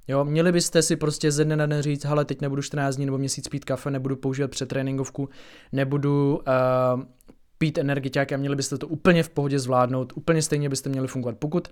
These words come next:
máte jakýkoliv jakoby abstinenční příznaky, že vás bolí hlava, nemáte chuť do ničeho, když jste vysadili tyhle ty věci, tak byste určitě měli přehodnotit ten svůj postoj k těm stimulantům.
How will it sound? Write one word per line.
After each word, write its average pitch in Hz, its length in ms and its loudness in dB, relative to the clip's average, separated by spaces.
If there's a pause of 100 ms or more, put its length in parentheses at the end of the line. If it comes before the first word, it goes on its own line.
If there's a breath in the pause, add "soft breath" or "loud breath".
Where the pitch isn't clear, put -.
(360 loud breath)
máte 151 260 4
jakýkoliv 156 540 4
jakoby 156 260 2
abstinenční 156 500 -2
příznaky, 147 440 -4
že 143 100 0
vás 139 160 2
bolí 151 260 0
hlava, 143 420 2
nemáte 139 360 0
chuť 151 180 -6
do 139 100 -2
ničeho, 139 420 -2
když 131 180 -6
jste - 140 -2
vysadili 135 400 -2
tyhle 135 200 -2
ty 127 100 -4
věci, 139 340 -2 (400 loud breath)
tak 139 140 4
byste 156 220 2
určitě 151 260 0
měli 151 220 2
přehodnotit 151 560 0
ten 143 140 -2
svůj 147 220 -4
postoj 135 320 -4
k - 20 -12
těm 135 100 -4
stimulantům. 120 520 -8